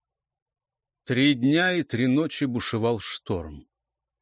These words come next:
Но потом занялось ясное, чистое, умытое утро, и обледеневшие скалы засверкали на солнце. В это утро к воротам Сехейма верхом на лошади прискакал Сигурд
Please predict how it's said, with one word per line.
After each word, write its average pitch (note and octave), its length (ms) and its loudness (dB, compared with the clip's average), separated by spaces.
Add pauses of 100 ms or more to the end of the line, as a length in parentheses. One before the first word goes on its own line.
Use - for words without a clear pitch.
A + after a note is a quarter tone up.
(540)
Но B2+ 120 2
потом G#3 360 0
занялось F#3+ 440 2
ясное, C#3 600 2
чистое, C3 500 0
умытое B2 460 2
утро, G3 500 -2 (320)
и G#2 80 -4
обледеневшие C#3+ 760 2
скалы E3 540 0
засверкали C3 800 -2
на F#2+ 120 -4
солнце. F#2+ 580 -6 (920)
В G#2 140 -2
это D3+ 280 4
утро F3+ 360 2
к - 100 -10
воротам D3 460 4
Сехейма F#3 800 2
верхом C#3 500 2
на C3 120 4
лошади F3+ 440 -2
прискакал F3 680 0
Сигурд F3+ 680 -2